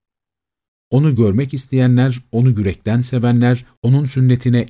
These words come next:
ittiba edip onun emirlerine imtisal etmekle bunu elde edebilirler. Buraya kadar Resulullah sevgisinin alametlerine değinmeye çalıştık.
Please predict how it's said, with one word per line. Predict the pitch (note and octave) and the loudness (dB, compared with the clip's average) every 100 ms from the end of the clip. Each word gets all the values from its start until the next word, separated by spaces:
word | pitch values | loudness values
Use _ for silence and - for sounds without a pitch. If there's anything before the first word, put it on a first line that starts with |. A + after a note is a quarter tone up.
| - | -10
ittiba | G2+ G#2 F2+ B2+ C#3 | -8 -6 -2 0 0
edip | G2+ A2+ - _ - | -2 -4 -6 _ -2
onun | A#2+ E3 | 0 0
emirlerine | D#3 C3+ B2+ B2 B2 B2 A#2+ - | 2 2 2 2 2 0 -2 -4
imtisal | G#2+ G2+ - - D3+ C3 | -6 -6 -6 -4 -2 -2
etmekle | A2+ D3+ C#3+ A2+ D#2+ | -2 -4 -4 -4 -4
bunu | E2 | -6
elde | D#2 D2 D2+ | -6 -6 -8
edebilirler. | C#2 C2 B1 A#1 - - - _ _ _ _ _ _ _ _ _ _ | -8 -10 -12 -14 -16 -20 -20 _ _ _ _ _ _ _ _ _ _
Buraya | D#3 D#3+ C3+ | 0 0 0
kadar | B2+ B2 C3+ C3+ _ G2 | 0 0 -2 -6 _ -6
Resulullah | A2 - A#2 A2+ A#2+ | -4 -2 -2 -2 -2
sevgisinin | A#2+ - G2+ G2+ - A2 A#2 | -2 -4 -4 -6 -4 -2 -2
alametlerine | A#2 G#2 G2 F#2+ F#2 - F#2+ F#2 F2+ | -2 -4 -4 -2 -4 -4 -4 -2 -2
değinmeye | D#2 D2+ C#2 C#2 | -6 -8 -8 -10
çalıştık. | C2+ D#2 B1 - - - | -10 -10 -12 -14 -18 -20